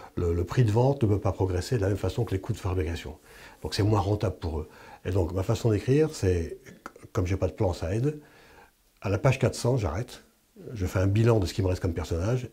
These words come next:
Et seulement à ce moment-là, je commence à décider, non pas comment ça va se terminer, parce que je le sais que vraiment qu'à la dernière page, mais qui je vais emmener au bout. Donc si les lecteurs ont deviné ce que je voulais faire à la page cent, deux cents, trois cents ou quatre cents, c'est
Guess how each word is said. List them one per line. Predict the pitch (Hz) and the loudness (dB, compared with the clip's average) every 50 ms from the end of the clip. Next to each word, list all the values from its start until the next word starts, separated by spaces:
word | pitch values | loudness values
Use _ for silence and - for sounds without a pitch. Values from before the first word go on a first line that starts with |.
| - | -8
Et | - 98 | -6 -4
seulement | - - - 139 135 135 135 139 139 | -2 4 6 6 8 8 8 6 6
à | 127 | 4
ce | - 123 | 4 2
moment-là, | 110 107 110 120 131 | 2 4 4 4 4
je | 127 101 | 4 2
commence | - 110 110 107 - | 2 0 0 2 2
à | 107 | 2
décider, | 95 95 85 - 104 98 107 123 131 131 131 - - - - - - - - - - - | 0 0 0 -2 0 2 4 6 4 4 2 -2 -12 -18 -20 -20 -20 -20 -20 -14 -6 0
non | 107 117 135 135 | 6 8 8 8
pas | 131 - 143 | 8 8 4
comment | 135 131 120 | 6 6 6
ça | 110 95 110 | 6 6 4
va | 107 | 2
se | - | 2
terminer, | - 107 110 127 147 | 2 2 4 4 4
parce | 139 107 92 | 4 2 2
que | - 95 | 2 2
je | 92 98 | 2 2
le | 95 | 2
sais | 92 - 113 | 2 0 0
que | 92 101 | 0 2
vraiment | 98 110 123 | 2 2 2
qu'à | 120 104 | 2 2
la | 90 | 2
dernière | 98 107 98 98 85 - | 2 2 2 0 0 -2
page, | - 117 127 131 113 | -2 0 0 0 2
mais | 117 113 110 107 - - - - - - _ - | 2 2 2 0 -2 -8 -18 -20 -20 -18 _ -6
qui | - - 151 143 | 0 2 4 4
je | 135 120 | 6 6
vais | 117 | 6
emmener | 110 107 110 110 | 8 8 8 8
au | 110 | 8
bout. | 104 92 87 - - - _ _ _ _ _ - - - - - _ - - - _ _ - | 6 6 2 -2 -8 -14 _ _ _ _ _ -20 -20 -20 -20 -20 _ -20 -20 -20 _ _ -10
Donc | 113 113 104 87 - | -6 -6 -6 -4 -2
si | - 131 | 2 4
les | 120 117 120 | 6 6 6
lecteurs | 117 113 - - 123 123 117 107 101 | 6 4 4 4 4 4 6 4 4
ont | 95 92 | 4 4
deviné | 90 104 107 104 117 113 120 120 117 101 | 4 4 4 4 4 4 4 4 4 2
ce | - | 0
que | - 90 | -4 -6
je | 85 | -4
voulais | 92 90 95 95 | -2 -2 -2 -2
faire | - - 101 101 98 85 82 | -2 -2 -2 0 0 0 -2
à | 82 87 87 | -2 -2 -2
la | 85 85 | -2 -4
page | - - 90 87 - - | -2 -2 -2 -2 -4 -6
cent, | - 107 104 110 | -4 -4 -2 -2
deux | 95 90 87 | -2 -2 -4
cents, | 80 - 110 107 98 | -4 -2 -4 -4 -4
trois | - 85 82 | -4 -4 -6
cents | - - 95 | -4 -4 -4
ou | 90 | -4
quatre | 82 78 76 - | -4 -6 -8 -6
cents, | - 107 113 | -6 -6 -6
c'est | 110 - 80 80 80 76 80 | -4 -4 -4 -4 -4 -6 -8